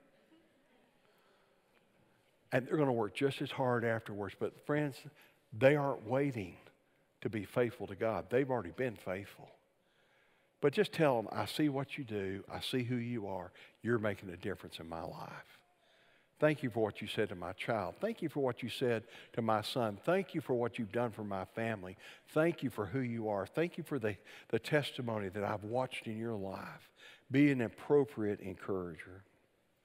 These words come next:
There's one more quality that I prayed for,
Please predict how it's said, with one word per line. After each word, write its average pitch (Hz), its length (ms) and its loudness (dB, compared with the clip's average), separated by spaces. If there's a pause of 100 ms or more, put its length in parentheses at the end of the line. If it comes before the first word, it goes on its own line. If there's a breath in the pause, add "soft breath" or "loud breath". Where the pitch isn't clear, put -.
(880 soft breath)
There's 131 200 6
one 147 180 8
more 143 200 4
quality 95 800 0 (460 soft breath)
that 104 100 0
I 101 160 2
prayed 107 360 0
for, 117 480 -4